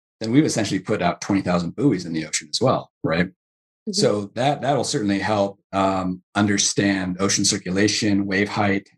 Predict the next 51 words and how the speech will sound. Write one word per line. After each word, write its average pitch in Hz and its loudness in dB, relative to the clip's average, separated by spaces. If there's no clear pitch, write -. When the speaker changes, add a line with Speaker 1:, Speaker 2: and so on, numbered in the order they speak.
Speaker 1:
you 147 6
know. 92 2
And 101 2
like 101 0
I 95 -2
said, 104 2
the, 92 -2
the 104 0
nice 104 4
thing 101 0
about 90 -2
the, 87 0
the 98 -6
das 95 2
fiber 87 0
is 92 -2
it's - -6
gonna 147 0
be 110 -2
there 87 -4
forever, 90 -2
you 95 2
know, 90 0
in, 85 -4
in 87 0
real 98 2
terms, 85 0
at 90 -2
least - -2
I'll 113 4
be 95 0
retired 95 0
before 92 -4
it's 90 -2
gone. 92 0
Speaker 2:
<laughs> - 4
Speaker 1:
And 104 0
so 113 0
we 131 2
could 151 -4
go 113 0
every 113 0
year 123 0
and 107 -2
say, 110 4
"Okay, 113 4
well, 104 0
wave 104 4
height 101 -2
is 98 -6
increasing 98 0